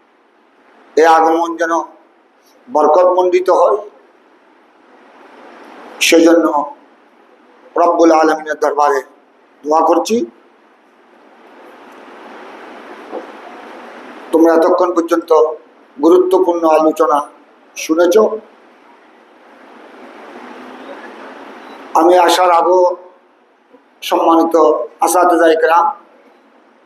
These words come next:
শিক্ষক মণ্ডলীর গুরুত্বপূর্ণ আলোচনা তোমরা শুনেছ।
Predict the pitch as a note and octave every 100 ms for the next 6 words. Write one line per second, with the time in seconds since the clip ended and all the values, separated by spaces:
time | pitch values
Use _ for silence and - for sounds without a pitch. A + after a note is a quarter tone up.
0 | _ - F#3+ - F#3 F3+ F3+ F3 E3+ E3+
1 | E3 - _ _ _ _ _ _ _ _
2 | D3 F#3+ - - F#3 F3 E3+ D#3+ D#3+ D#3+
3 | D#3+ D3+ D#3 D#3 D3+ D#3 D3+ E3+